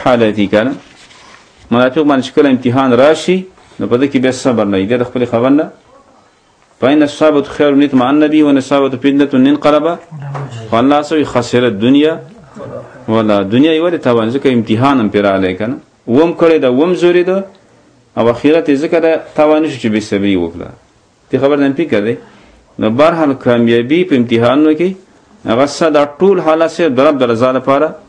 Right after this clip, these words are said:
برداشت کولو. دا عقیده ساتل چې په، چې الله ډېر حکیم ذات دی، ډېر مهربان ذات دی، په ما چې دا یې پرې لاره وستې، نو دې کې زما خپل ذاتي پیدې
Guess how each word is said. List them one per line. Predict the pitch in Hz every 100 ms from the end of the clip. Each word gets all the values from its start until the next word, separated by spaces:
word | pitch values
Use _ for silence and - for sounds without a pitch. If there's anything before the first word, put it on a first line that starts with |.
| - - _ -
برداشت | 101 107 104 101 -
کولو. | 117 117
دا | 131 175
عقیده | 170 147 147
ساتل | 156 143 135 165
چې | 156 131
په، | 127 - - _ _ _
چې | 123
الله | 139 160 165
ډېر | 156 139
حکیم | 120 156 165
ذات | 151 165 160
دی، | 156
ډېر | 151
مهربان | 143 135 120 139 147
ذات | 147 156
دی، | 151
په | 139
ما | 143
چې | 139
دا | 135 151
یې | 143
پرې | 131
لاره | 135 135 151
وستې، | 156 175 175 _ - - -
نو | 110
دې | 131 160
کې |
زما | 120 131 139
خپل | 139 139 120
ذاتي | 113 117 117 147 160 - _ _ -
پیدې | 107 101 98